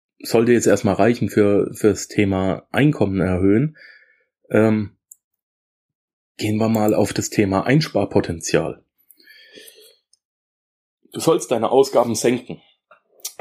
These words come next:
Stell dir vor, mm, ein kurzes Gedankenspiel. Du hast einen Überziehungskredit auf deinem Girokonto, du hast deine Kreditkarte belastet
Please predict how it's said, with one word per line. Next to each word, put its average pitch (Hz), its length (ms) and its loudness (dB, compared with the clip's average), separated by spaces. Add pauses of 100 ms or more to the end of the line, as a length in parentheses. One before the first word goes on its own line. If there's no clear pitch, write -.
(180)
Stell 131 340 0
dir 131 140 6
vor, 175 680 0
mm, 127 1120 -4
ein 123 60 -12
kurzes - 840 0 (220)
Gedankenspiel. 147 920 -2
Du 123 220 0
hast 151 400 0 (300)
einen 117 280 -4
Überziehungskredit 147 1120 0
auf 110 200 0
deinem 101 200 -2
Girokonto, 180 920 0 (420)
du 147 240 2
hast 131 640 0
deine 113 680 0
Kreditkarte 135 720 -2
belastet 123 680 -2